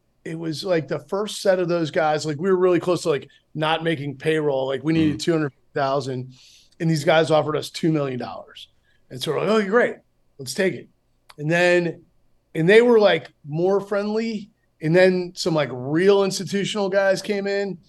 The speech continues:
Speaker 1: and they were really, really, really, really difficult. Um,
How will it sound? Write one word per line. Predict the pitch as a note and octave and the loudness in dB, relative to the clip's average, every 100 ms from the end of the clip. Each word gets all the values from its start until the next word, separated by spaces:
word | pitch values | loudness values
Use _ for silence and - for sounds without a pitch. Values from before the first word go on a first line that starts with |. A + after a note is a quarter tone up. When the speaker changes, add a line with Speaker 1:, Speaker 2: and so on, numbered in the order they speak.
| _ _ _ _ | _ _ _ _
Speaker 1:
and | D#3 D3+ | -6 0
they | F3 | 2
were | F#3 D#3+ | 4 2
really, | C#3+ D3 F3 F#3+ F#3+ F3+ | -2 -4 2 4 4 2
really, | D#3+ D#3+ D#3+ D3+ | 0 0 -2 -4
really, | D3+ D3 C#3+ C3+ C#3 _ | -4 -4 -6 -10 -14 _
really | - D#3 D#3 | -8 -2 -2
difficult. | D3 C3+ C#3 B2+ C3 _ _ _ _ | -2 -6 -6 -8 -10 _ _ _ _
Um, | C#3+ C#3+ C#3 C3+ C3 | -6 -4 -4 -8 -10